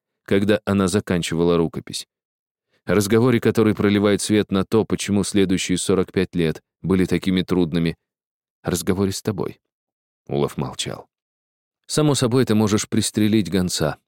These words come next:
можешь обвинить свою покойную мать во лжи или меня в заговоре против тебя». Тут Саша улыбнулась. «Но ты этого не сделаешь. В глубине души, папа, ты понимаешь, что времена изменились. Сага сохранит все, в чем мы преуспели,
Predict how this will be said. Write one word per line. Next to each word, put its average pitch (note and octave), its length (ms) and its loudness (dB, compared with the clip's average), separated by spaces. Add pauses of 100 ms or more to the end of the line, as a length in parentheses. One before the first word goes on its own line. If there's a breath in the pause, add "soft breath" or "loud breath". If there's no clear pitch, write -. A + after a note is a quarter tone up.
(220)
можешь G2+ 400 0
обвинить G#2 420 2
свою F#2+ 220 2
покойную F#2+ 440 0
мать F#2+ 220 -2
во F2 140 2
лжи F2 340 0 (360)
или G2 200 4
меня G2+ 340 2
в D#2+ 40 -8
заговоре E2+ 460 2
против E2 340 -6
тебя». - 320 -10 (540)
Тут D2+ 180 -2
Саша C#2+ 300 -2
улыбнулась. C#2 600 -6 (880)
«Но G2+ 140 2
ты A#2 120 2
этого G2+ 240 2
не G2 140 2
сделаешь. D#2+ 500 0 (460 soft breath)
В F2+ 120 -2
глубине B2 420 2
души, A#2+ 320 0
папа, A#2 320 0
ты A2 160 0
понимаешь, G#2 760 0
что - 220 -2
времена G#2 480 2
изменились. F#2+ 600 0 (720)
Сага C3+ 340 2
сохранит B2+ 560 2
все, B2+ 300 2
в - 60 -6
чем G#2 380 0
мы G2+ 180 2
преуспели, F#2+ 640 0